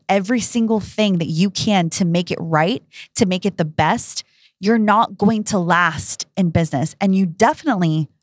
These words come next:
are not going to continue to get business from re-, you know, repeat clients. I mean, think about this. I have people that I've hired that I potentially could probably give them enough business, you know, through referrals, through other people, as well as my own deals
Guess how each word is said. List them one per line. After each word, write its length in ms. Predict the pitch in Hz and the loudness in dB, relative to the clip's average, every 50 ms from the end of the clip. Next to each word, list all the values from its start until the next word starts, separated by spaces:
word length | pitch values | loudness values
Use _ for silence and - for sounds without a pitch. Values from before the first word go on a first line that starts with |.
| _ - | _ -2
are 120 | 185 196 190 | 0 0 2
not 340 | 185 185 190 208 - - 185 | 2 2 2 2 2 0 -2
going 220 | - 208 202 190 | -2 0 0 0
to 120 | - 190 | -2 -6
continue 560 | - - 185 170 160 - - 269 254 254 240 208 | -4 -2 -2 -2 0 0 2 4 4 4 2 2
to 120 | - 196 | 0 0
get 180 | 190 - - - | -2 -2 0 0
business 420 | 180 170 165 170 175 175 - - - - - - - - - | 0 0 2 0 0 0 0 -4 -10 -20 -20 -20 -20 -20 -20
from 440 | - - - 233 240 247 233 220 - - - | -12 -4 0 0 2 2 0 -2 -4 -4 -2
re-, 160 | 180 190 190 | -2 -2 0
you 80 | 202 | 2
know, 100 | 190 175 | 2 2
repeat 440 | 165 170 165 - - - 175 143 - | 2 0 -2 -2 -2 -4 -6 -6 -10
clients. 480 | - - 202 208 226 240 240 - - - - - - - - | -6 -2 0 0 2 0 0 -4 -6 -10 -12 -14 -8 -2 2
I 40 | |
mean, 120 | 247 247 240 | 2 2 2
think 160 | - 330 349 | 0 0 2
about 180 | 349 285 233 - | 2 2 2 4
this. 280 | 226 180 175 - - - | 2 2 2 0 -6 -4
I 100 | - 233 | -2 0
have 200 | 262 302 269 - | 2 2 0 0
people 360 | - 226 226 - 262 269 277 240 | -2 -2 0 2 4 2 2 2
that 180 | 190 190 175 - | 2 0 0 0
I've 160 | 185 185 - | 0 -2 -2
hired 460 | - - 175 165 170 190 220 254 233 _ - - - - - _ - | -2 -2 -2 0 0 0 -2 -2 -4 _ -18 -20 -20 -20 -12 _ -2
that 180 | 208 190 - _ _ - | -2 -2 -2 _ _ -4
I 180 | 196 226 302 330 | -2 0 0 0
potentially 720 | - - 269 - 233 247 254 - - 247 220 185 180 170 | 0 -2 -4 -2 0 0 0 0 0 0 0 -2 -2 -2
could 400 | 165 - - 220 190 180 170 160 - _ _ _ _ _ _ - | -6 -4 -2 0 0 0 -2 -6 -12 _ _ _ _ _ _ -8
probably 640 | - - - 240 262 285 - 294 254 214 208 190 | -6 -4 0 2 2 2 2 0 -2 0 0 -2
give 240 | 165 160 214 214 190 | 0 -2 -2 -2 0
them 180 | 190 185 180 175 | 0 0 0 0
enough 280 | 170 170 175 185 - | 0 0 0 -2 0
business, 440 | - 185 180 170 180 175 180 - - - - - - - - _ _ _ - | 0 -2 0 0 0 -2 -2 -2 -6 -10 -18 -20 -20 -20 -20 _ _ _ -6
you 100 | 202 196 | -2 0
know, 140 | 185 170 170 | 0 0 -2
through 300 | - - 180 185 180 165 | -4 -4 -2 -2 0 0
referrals, 640 | 165 160 151 - - 226 226 226 233 233 226 - | -2 -2 -2 0 2 4 4 4 2 2 -2 -2
through 180 | - 180 - - - | -4 -4 -4 -2 0
other 220 | 175 214 233 247 | 2 2 2 2
people, 340 | - - 214 196 - 190 185 - | 0 -2 -6 -4 -2 -2 0 0
as 160 | 180 165 160 | -2 -2 0
well 200 | 170 185 196 185 | 0 2 2 2
as 120 | 175 160 | 0 0
my 160 | 165 160 160 - - | -2 -2 -2 -2 0
own 220 | 226 285 302 254 | 0 0 2 0
deals 380 | 185 165 160 160 156 160 160 | 0 0 0 0 0 0 -2